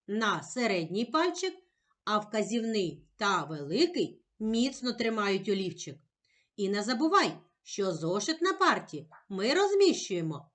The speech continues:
навскоси. Від попередньої роботи відступи чотири клітиночки вниз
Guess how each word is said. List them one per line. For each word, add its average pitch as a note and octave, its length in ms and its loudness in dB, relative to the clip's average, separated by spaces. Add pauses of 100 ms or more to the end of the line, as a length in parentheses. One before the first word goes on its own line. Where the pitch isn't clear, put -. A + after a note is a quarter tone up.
навскоси. A3+ 1000 0 (3250)
Від B3 300 0
попередньої C4+ 680 2
роботи G3+ 680 -2
відступи C4 600 -2
чотири C4 540 2
клітиночки G#3 840 -2
вниз G3+ 420 0